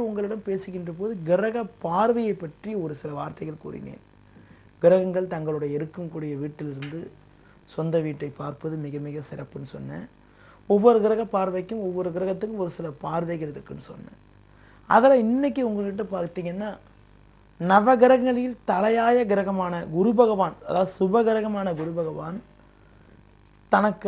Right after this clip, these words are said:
அதாவது குரு பகவானுக்கு இருக்கக்கூடிய பார்வை பலமும், அந்த பார்வை பலனால் ஏற்படக்கூடிய விளைவுகளை பற்றி உங்களிடம் சில வார்த்தைகள் கூற உள்ளேன். குறிப்பாக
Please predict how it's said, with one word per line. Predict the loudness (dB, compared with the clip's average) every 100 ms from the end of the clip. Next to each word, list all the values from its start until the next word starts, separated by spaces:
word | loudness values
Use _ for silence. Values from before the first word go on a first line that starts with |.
| 6
அதாவது | 6 4 2
குரு | 2 4
பகவானுக்கு | 2 0 -2 -4
இருக்கக்கூடிய | -4 -4 -4 -4 -4
பார்வை | 0 2 4 2 0
பலமும், | -2 -2 -6 -12 -18 -20 -20 -20 -20 -20 -16 -2
அந்த | -2 2
பார்வை | 8 10 10 8 6
பலனால் | 4 4 0 -4 -4 -4
ஏற்படக்கூடிய | -4 -4 -6 -6 -6 -6 -6 -4
விளைவுகளை | 0 0 0 -4 -4 -8
பற்றி | -14 -12 -12 -12 -12 -8
உங்களிடம் | -2 -2 -2 -6 -8
சில | -8 -6
வார்த்தைகள் | -4 -4 -6 -8 -6 -8 -6
கூற | -6 -6
உள்ளேன். | -8 -12 -12 -14 -20 -20 -20 -20 -20 -20 -20 -12 -2
குறிப்பாக | -2 0 0 2